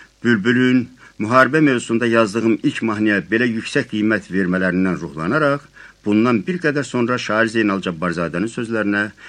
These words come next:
Gözləyirəm mahnısını bəstələdim. Min doqquz yüz qırx üçüncü ildə Üzeyir bəyin təklifi ilə mən Respublika Bəstəkarlar İttifaqına qəbul olundum. Sevimli müəllim el o zamanda da mənim haqqımda danışarkən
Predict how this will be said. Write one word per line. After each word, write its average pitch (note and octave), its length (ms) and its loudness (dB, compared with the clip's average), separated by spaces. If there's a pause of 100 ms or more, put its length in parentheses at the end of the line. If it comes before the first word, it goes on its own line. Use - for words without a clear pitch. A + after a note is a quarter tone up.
(220)
Gözləyirəm G2+ 600 4
mahnısını D2+ 340 -10
bəstələdim. C#2 560 -12 (680)
Min E3+ 200 4
doqquz E3 280 2
yüz D3 100 -4
qırx D3+ 220 -4
üçüncü C#3+ 300 2
ildə C#3 220 4
Üzeyir B2 400 2
bəyin A2+ 340 4
təklifi A2+ 520 -4
ilə G2+ 200 2 (920)
mən C#3+ 260 4
Respublika C3+ 400 -2
Bəstəkarlar G#2 640 -2
İttifaqına E2+ 320 -4
qəbul D2+ 320 -6
olundum. B1+ 380 -14 (680)
Sevimli C3 480 2
müəllim B2 640 2
el C3+ 100 0
o C3+ 80 0
zamanda A#2 440 2
da G#2+ 120 2 (800)
mənim C#3 240 4
haqqımda A2 460 -2
danışarkən A#2 580 -2